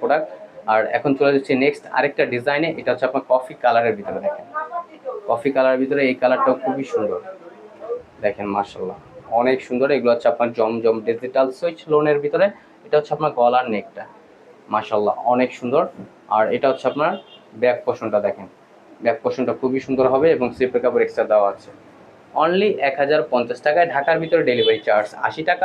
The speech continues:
ঢাকার বাইরে হচ্ছে একশো পঞ্চাশ টাকা। ঢাকার বাইরে থেকে যে আপনার অর্ডারগুলো কনফার্ম করবেন, অবশ্যই আমাদের ডেলিভারি চার্জটা অগ্রিম দিতে হবে। এখন দেখাচ্ছি আপনার দোপাট্টাটা, দেখেন, দোপাট্টাটা কন্ট্রাস্ট, খুবই সুন্দর একটা কন্ট্রাস্ট করা, কফির সাথে হচ্ছে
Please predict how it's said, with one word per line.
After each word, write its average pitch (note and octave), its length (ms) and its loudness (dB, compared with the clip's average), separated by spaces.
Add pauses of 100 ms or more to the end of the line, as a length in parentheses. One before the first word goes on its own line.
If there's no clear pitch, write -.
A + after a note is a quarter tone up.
(120)
ঢাকার A#2+ 300 0
বাইরে G#2+ 180 6
হচ্ছে A2 220 -2
একশো - 140 -2 (100)
পঞ্চাশ B2+ 280 -2
টাকা। D#3 160 4 (460)
ঢাকার F3+ 260 4
বাইরে F3+ 160 6 (100)
থেকে E3+ 200 0
যে C#3+ 120 6
আপনার A2+ 200 2
অর্ডারগুলো G#2+ 340 2
কনফার্ম D#3+ 320 0
করবেন, F3+ 180 0 (120)
অবশ্যই C3+ 320 0
আমাদের A#2 260 0
ডেলিভারি A2 360 2
চার্জটা C3 280 0 (440)
অগ্রিম D3+ 320 2
দিতে A2 220 -2
হবে। G2+ 180 0 (440)
এখন C#3+ 220 0
দেখাচ্ছি C3+ 360 0
আপনার D3 240 -2
দোপাট্টাটা, C3 480 0
দেখেন, F3+ 180 0 (220)
দোপাট্টাটা C#3 380 2 (100)
কন্ট্রাস্ট, C#3 340 -4 (100)
খুবই D#3+ 280 -6
সুন্দর C#3+ 280 0
একটা C3 200 -6
কন্ট্রাস্ট A#2+ 340 -6
করা, D3 140 2 (360)
কফির C3 360 0
সাথে A#2 260 0
হচ্ছে - 180 -2